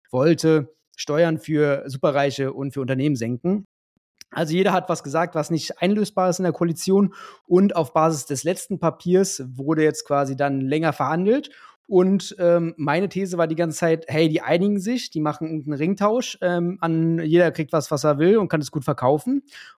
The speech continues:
Und tatsächlich ist Lindner jetzt relativ hart geblieben, ähm, dass, mit der Position, dass er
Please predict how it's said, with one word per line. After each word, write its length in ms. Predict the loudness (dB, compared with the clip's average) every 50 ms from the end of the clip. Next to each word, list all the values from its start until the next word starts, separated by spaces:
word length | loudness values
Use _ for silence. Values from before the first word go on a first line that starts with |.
| _ _
Und 240 | 2 4 4 4 2
tatsächlich 560 | 0 -2 0 0 0 0 0 -2 -4 -2 -2
ist 180 | -4 -4 -2 -2
Lindner 460 | -2 -2 -2 -2 -2 -4 -2 -2 -2
jetzt 260 | 0 -2 -2 -2 -2
relativ 300 | -2 -2 -2 -4 -6 -10 -6
hart 220 | -2 -2 -2 -2
geblieben, 560 | -2 -6 -4 -4 -4 -2 0 0 -2 -2 -4 _ _
ähm, 440 | 0 2 2 2 2 0 -2 -2 0
dass, 240 | 0 -2 -2 -2 -8 _ _ _
mit 160 | -4 -2 -2
der 60 | 0
Position, 360 | 0 -2 -4 -4 -4 -4 -4 -2
dass 140 | -2 0
er 240 | 0 0 0 0 -2